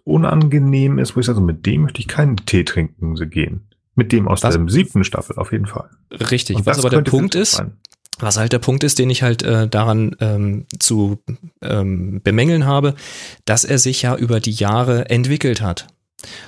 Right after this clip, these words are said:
Speaker 2: Und
Speaker 1: Mhm.
Speaker 2: ich gehe komplett mit dir, dass man uns da einen Picard zeigt, der gebrochen ist, der gescheitert ist,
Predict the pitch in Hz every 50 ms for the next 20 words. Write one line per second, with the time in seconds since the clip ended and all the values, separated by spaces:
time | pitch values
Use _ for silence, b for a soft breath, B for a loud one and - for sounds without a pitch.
0 | B B _ - 113 113 110 90 85 85 85 92 107 110 131 151 165 - - 156
1 | 190 - - 180 185 - 170 165 165 - 117 101 98 104 101 - 123 113 117 127
2 | 127 - - 117 113 117 110 - 107 - 117 101 127 139 - - 135 135 - -
3 | 113 104 104 104 104 101 101 - - 92 - - 101 123 - - 165 - 180 180
4 | - - - 107 107 95 - - 98 92 135 - 170 165 - - 202 226 - -
5 | - -